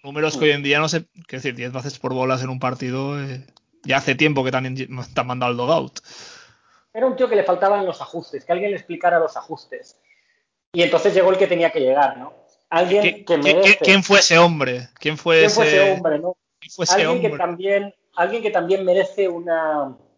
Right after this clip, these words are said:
Speaker 2: un, un bases extras, ¿no? Eso se llama bases extra, ¿no? O algo así, ¿no?
Speaker 1: <laughs> Tras, tras las
Speaker 2: Pues,
Speaker 1: bases. <laughs>
Speaker 2: tras las bases, vale.
Speaker 1: Pero tú puedes llamarle como quieras, Ramiro.
Speaker 2: Bueno, sí, a partir de ahora lo llamaremos bases extras,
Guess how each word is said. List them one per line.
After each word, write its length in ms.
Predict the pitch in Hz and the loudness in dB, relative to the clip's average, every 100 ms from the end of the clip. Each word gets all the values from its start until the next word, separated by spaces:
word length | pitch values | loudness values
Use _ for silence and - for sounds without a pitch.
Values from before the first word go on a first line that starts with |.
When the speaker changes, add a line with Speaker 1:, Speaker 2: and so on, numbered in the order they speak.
| _ _ _ _ _ _ _ _ - 185 | _ _ _ _ _ _ _ _ -14 -4
Speaker 2:
un, 680 | 170 180 180 170 156 - - | -2 -2 -4 -2 -2 -4 -8
un 180 | 160 180 | -8 -2
bases 340 | 175 165 - | -2 -2 -2
extras, 400 | 185 - 123 113 | -2 -2 -8 -8
¿no? 140 | 156 190 | -6 -4
Eso 140 | 202 | -2
se 100 | 214 | 0
llama 160 | 208 196 | 0 2
bases 280 | 175 165 156 | -2 -4 -8
extra, 340 | 226 - - | -8 -10 -10
¿no? 180 | 233 285 | -12 -8
O 100 | 131 | -6
algo 120 | 120 | -6
así, 160 | 127 127 | -8 -14
¿no? 80 | - _ _ | -20 _ _
Speaker 1:
<laughs> 240 | _ _ _ | _ _ _
Tras, 280 | 135 131 123 | -18 -16 -16
tras 220 | - 135 127 | -10 -8 -8
las 140 | 127 | -4
Speaker 2:
Pues, 120 | 135 | -4
Speaker 1:
bases. 380 | 127 123 131 - _ _ _ | -4 -8 -16 -18 _ _ _
<laughs> 360 | - - - | -14 -12 -2
Speaker 2:
tras 200 | 165 156 | 0 2
las 180 | 156 143 | 2 2
bases, 440 | 175 - 113 107 | 2 0 -4 -6
vale. 240 | 135 131 117 - - - _ | -2 -2 -4 -10 -20 -20 _
Speaker 1:
Pero 120 | 170 | -6
tú 120 | 165 208 | -4 2
puedes 160 | 233 | 6
llamarle 280 | 220 208 208 | 6 6 4
como 180 | 185 160 | 0 -4
quieras, 240 | 151 135 | -4 -4
Ramiro. 340 | 135 143 131 - - _ _ - - - | -6 -10 -16 -20 -20 _ _ -20 -20 -2
Speaker 2:
Bueno, 240 | 196 202 185 | 2 4 2
sí, 300 | 208 196 - | 0 -2 -2
a 100 | 160 | -4
partir 300 | 170 156 220 | -2 -4 -2
de 100 | 220 | 2
ahora 240 | 214 226 233 | 4 4 4
lo 80 | 208 | 4
llamaremos 520 | 180 175 190 196 151 | 2 2 0 -2 0
bases 320 | 165 170 - | 0 -2 -8
extras, 440 | 190 - 196 - | -8 -4 -4 -4